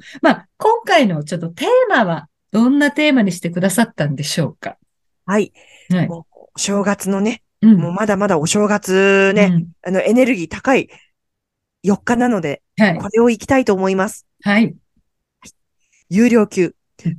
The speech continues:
Speaker 2: 運気の上がる年始おすすめの過ごし方。
Speaker 1: おー、パチパチパチパチ。
Speaker 2: パチパチ。
Speaker 1: 皆さんね、どうやってこう三が日をどうやってお過ごしになられていたのか。
Speaker 2: うん。
Speaker 1: <laughs> ダラダラなのか。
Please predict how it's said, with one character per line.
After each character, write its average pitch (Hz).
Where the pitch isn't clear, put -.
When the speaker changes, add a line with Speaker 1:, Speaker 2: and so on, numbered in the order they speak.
Speaker 2:
運 349
気 240
の 220
上 226
が 233
る 214
年 240
始 -
お 247
す 294
す 269
め 269
の 269
過 -
ご 226
し -
方。 -
Speaker 1:
お 349
ー、 -
パ 302
チ 302
パ 294
チ 285
パ 277
チ 277
パ 262
チ。 254
Speaker 2:
パ 240
チ 226
パ 226
チ。 208
Speaker 1:
皆 196
さ 185
ん 180
ね、 277
ど 233
う 240
や 202
っ 180
て 185
こ -
う 190
三 202
が 233
日 226
を 175
ど 175
う 175
や 185
っ 185
て 233
お 196
過 240
ご 247
し 262
に -
な 233
ら 277
れ 294
て 185
い 180
た 269
の 226
か。 156
Speaker 2:
う 262
ん。 180
Speaker 1:
<laughs> -
ダ 160
ラ 151
ダ 208
ラ 214
な 214
の 180
か。 226